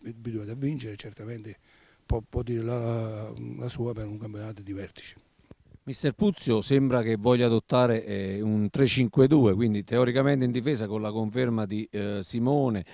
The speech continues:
Speaker 2: l'arrivo di Cur-, Simone, eh, C-, eh, Cioffi, con l'arrivo di, di Curcio, con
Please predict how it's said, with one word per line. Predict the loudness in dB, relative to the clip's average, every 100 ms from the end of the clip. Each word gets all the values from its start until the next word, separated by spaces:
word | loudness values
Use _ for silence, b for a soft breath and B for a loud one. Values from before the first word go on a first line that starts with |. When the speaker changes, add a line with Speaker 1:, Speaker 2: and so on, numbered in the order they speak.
| B B
Speaker 2:
l'arrivo | -4 -2
di | -2 -2
Cur-, | 0 0
Simone, | 2 2 2 2 -2
eh, | -6 -6 -6 -6 -6
C-, | -6 -6
eh, | -2 -2 -2 -4 -6 B B B
Cioffi, | 2 4 4 2 2 4
con | 4
l'arrivo | 2 2 2 2
di, | 2 0 -2
di | -2
Curcio, | 2 6 6 4 -2 -2
con | 0 0 0